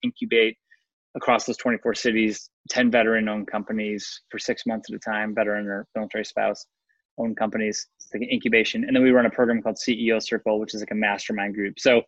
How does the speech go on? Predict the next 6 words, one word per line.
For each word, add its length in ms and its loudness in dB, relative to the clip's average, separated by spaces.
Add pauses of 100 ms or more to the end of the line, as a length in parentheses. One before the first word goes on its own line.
(600)
we 100 10
run 260 8
these 140 0
four 220 2
programs 480 -2
across 420 -6